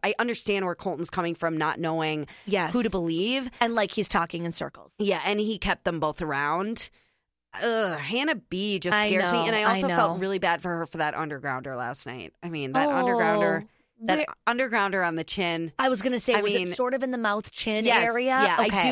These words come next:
Speaker 1: do. I, and I don't say that to make fun of her. I empathize. I relate.
Speaker 2: Yeah.
Speaker 1: I relate to
Speaker 2: You're
Speaker 1: those
Speaker 2: like, "That is a
Speaker 1: undergrounders.
Speaker 2: tough go."
Speaker 1: Yeah.
Speaker 2: That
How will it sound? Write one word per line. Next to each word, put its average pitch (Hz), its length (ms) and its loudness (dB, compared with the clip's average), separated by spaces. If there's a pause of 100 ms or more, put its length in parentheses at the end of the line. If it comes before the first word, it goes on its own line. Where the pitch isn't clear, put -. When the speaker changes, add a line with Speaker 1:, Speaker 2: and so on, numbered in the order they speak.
Speaker 1:
do. 247 60 2 (100)
I, 226 120 4
and 226 180 0
I 233 60 2
don't 247 220 0
say 269 120 0
that 220 140 2
to - 40 -14
make 190 140 -2
fun 185 180 0
of 185 60 -2
her. 165 240 0 (100)
I 190 120 2
empathize. 147 720 -2
I 190 60 4
relate. 165 540 -2 (240)
Speaker 2:
Yeah. 175 140 -2
Speaker 1:
I - 20 4
relate 202 580 0
to - 140 2
Speaker 2:
You're 233 80 6
Speaker 1:
those 196 100 2
Speaker 2:
like, 165 100 2
"That 208 140 6
is 185 140 2
a - 20 4
Speaker 1:
undergrounders. 151 300 0
Speaker 2:
tough 196 260 0
go." 160 380 0
Speaker 1:
Yeah. 220 160 2
Speaker 2:
That 202 460 6